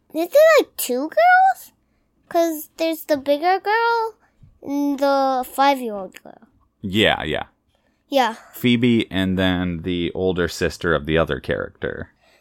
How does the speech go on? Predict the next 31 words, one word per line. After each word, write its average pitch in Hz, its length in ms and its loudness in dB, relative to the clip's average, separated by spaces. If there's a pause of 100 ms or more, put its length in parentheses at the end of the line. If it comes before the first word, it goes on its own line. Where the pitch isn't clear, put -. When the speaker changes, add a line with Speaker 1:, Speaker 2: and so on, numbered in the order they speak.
(160)
Speaker 1:
Phoebe 359 340 2
is 302 140 -4
the 254 100 -6
first 294 520 -2
one. 302 480 2 (260)
Then 277 280 2
the 269 140 2
older 262 460 -2
girl 269 640 -4 (120)
is, 240 520 -4
uh, 233 140 -8 (400)
the 247 160 -4
second 120 160 -6
Speaker 2:
Yeah, 120 260 4
she 139 180 -2
Speaker 1:
one. 139 80 -4
Speaker 2:
kinda 139 260 2
joins 95 400 0
them 80 180 -4
later, 76 360 0
too. 78 340 -4
The 76 80 -6
Monster 139 380 2
Squad 117 320 2
gets 104 240 0 (340)
considerably 135 720 2
bigger 78 540 0
as 80 220 0
they 85 120 2
go. 78 400 0
Originally, 110 800 0